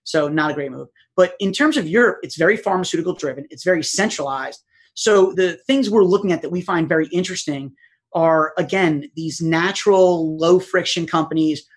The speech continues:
or friction removers for that specific thesis of how do you become a company that provides expertise or product or something to a market with very low friction. Three years ago, everyone and their brother in Canada was rushing to Malta.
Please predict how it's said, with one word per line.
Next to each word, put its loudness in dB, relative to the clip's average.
or 6
friction -2
removers 2
for -6
that -2
specific -6
thesis -4
of -2
how 0
do 2
you 2
become -2
a -2
company -2
that -2
provides 0
expertise -4
or -6
product 0
or -6
something -2
to 4
a 2
market 2
with -6
very 2
low 2
friction. -4
Three 2
years 4
ago, -6
everyone 2
and 0
their 0
brother -2
in -2
Canada -2
was -4
rushing -2
to -6
Malta. -8